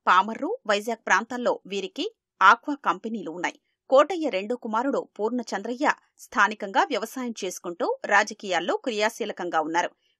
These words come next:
వీరి ఉమ్మడి కుటుంబానికి ఈదుమూడిలో ఒక ఇల్లుంది. పూర్ణచంద్రయ్య మరో ఇల్లు నిర్మించుకుని అక్కడే నివాసం ఉంటున్నారు. మిగిలిన నలుగురు అన్నదమ్ములు పండుగ, కుటుంబ కార్యక్రమాలకు అప్పుడప్పుడు సొంతూరొచ్చి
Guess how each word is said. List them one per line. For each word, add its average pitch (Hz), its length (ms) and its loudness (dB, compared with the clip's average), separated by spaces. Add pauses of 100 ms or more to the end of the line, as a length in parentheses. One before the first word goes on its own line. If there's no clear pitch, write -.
వీరి 277 200 2
ఉమ్మడి 269 340 0
కుటుంబానికి 262 720 -2 (200)
ఈదుమూడిలో 254 600 -2
ఒక 339 220 -2
ఇల్లుంది. 180 580 -6 (360)
పూర్ణచంద్రయ్య 240 840 0 (120)
మరో 208 320 -2
ఇల్లు 202 220 -4
నిర్మించుకుని 190 640 -6 (140)
అక్కడే 220 360 0
నివాసం 180 420 0
ఉంటున్నారు. 175 420 -2 (160)
మిగిలిన 262 440 0
నలుగురు 214 480 0
అన్నదమ్ములు 254 720 -2
పండుగ, 247 460 2 (120)
కుటుంబ 254 300 -4
కార్యక్రమాలకు 196 880 2 (300)
అప్పుడప్పుడు 269 520 2
సొంతూరొచ్చి 190 800 -6